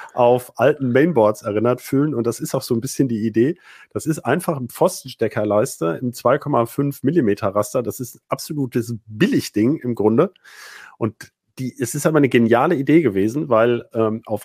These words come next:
allen Raspis und übrigens mittlerweile auch auf ganz vielen konkurrierenden Einplatinencomputern gibt es eben jetzt diesen Anschluss und der hat mehrere Eigenschaften. Also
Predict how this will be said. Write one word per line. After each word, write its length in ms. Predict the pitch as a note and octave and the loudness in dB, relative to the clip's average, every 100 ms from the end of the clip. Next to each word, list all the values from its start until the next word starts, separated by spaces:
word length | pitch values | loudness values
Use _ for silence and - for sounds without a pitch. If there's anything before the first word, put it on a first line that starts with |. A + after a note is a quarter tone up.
| _ | _
allen 280 | G#2+ C#3+ G3 | 0 2 2
Raspis 680 | B2 C#3+ - F3+ F#3 G#3+ - | 2 -2 -2 -6 -6 -8 -4
und 200 | A#2+ A#2+ | -4 -2
übrigens 380 | D#3+ C#3+ C3 | -2 -2 -2
mittlerweile 460 | C#3+ - B2 B2 A#2+ | -2 0 2 2 2
auch 160 | F#2+ A#2+ | -2 -4
auf 160 | G#2 | -2
ganz 240 | A2+ B2 - | -2 -4 -4
vielen 320 | - B2+ B2 | 0 0 0
konkurrierenden 920 | A#2 A2+ G#2 G2 D#3 G3+ G#2+ F#2+ D#2+ _ | -2 -2 0 0 2 2 0 -2 -6 _
Einplatinencomputern 1160 | - G2+ G2+ F#2 - F#2+ G2+ A2+ G#2+ C3+ C#3 C#3 | -6 -4 -4 -6 -6 -8 -6 -8 -8 -4 -2 -2
gibt 180 | D3 - | -4 -12
es 100 | - | -8
eben 200 | C#3 C3 | -2 0
jetzt 260 | A#2 - | -2 -4
diesen 280 | B2 C#3+ C#3+ - | -8 -4 -4 -2
Anschluss 600 | G2+ C3 - G#3 C4 - _ - - - _ | -2 -2 -2 -2 -2 -10 _ -20 -20 -20 _
und 440 | C3+ C3+ - - | 0 0 -2 -2
der 160 | C3 C3+ | 0 2
hat 320 | E3+ - - _ _ _ _ _ | 0 -6 -18 _ _ _ _ _
mehrere 800 | A2+ A#2+ E3+ F3+ D3 C#3+ C#3+ B2+ _ _ _ _ | 0 4 4 4 4 4 2 -2 _ _ _ _
Eigenschaften. 800 | A2 B2+ A2+ - A#2 - F#2+ F2+ _ _ _ - - | 0 2 0 -2 -6 -6 -10 -10 _ _ _ -14 -8
Also 200 | G#2 | -6